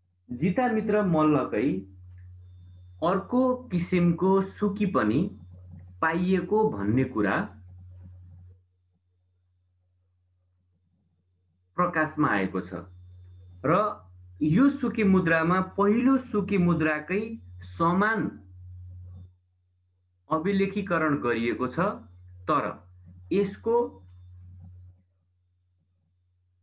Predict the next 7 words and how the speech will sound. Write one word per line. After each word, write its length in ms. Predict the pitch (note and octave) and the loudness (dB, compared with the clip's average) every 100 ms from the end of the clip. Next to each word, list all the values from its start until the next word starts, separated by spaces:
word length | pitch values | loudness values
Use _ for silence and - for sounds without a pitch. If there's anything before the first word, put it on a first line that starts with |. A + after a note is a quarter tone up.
| _ _ _ _ _ _ _ _ _ G3+ | _ _ _ _ _ _ _ _ _ -4
बिचमा 460 | G3 A3 F#3+ A#2 G2+ | 0 0 0 -2 -2
चाहिँ 180 | G#2+ F3+ B3 - - - - - - - - B2+ | -2 -2 -4 -12 -20 -20 -20 -20 -20 -20 -4 0
नाम 260 | D#3 C#3 C#3+ A#3 - - - | 2 2 -2 -4 -8 -16 -6
श्री 240 | F3+ G3+ A3 A#3 B3 C#4+ - B3 - | -2 0 0 0 -2 -6 -10 -14 0
दुई 280 | E3 F#3+ G#3+ B3 C#4+ - - - - - - - | 2 4 2 -2 -4 -14 -20 -20 -20 -20 -20 -8
सुमति 600 | - G#3 G3 F#3 - G3 A3 A#3+ - - - - - G#2+ B2+ | 0 2 4 2 0 -2 -2 -4 -10 -14 -20 -20 -14 -4 0
जय 280 | D#3 F3 | 2 2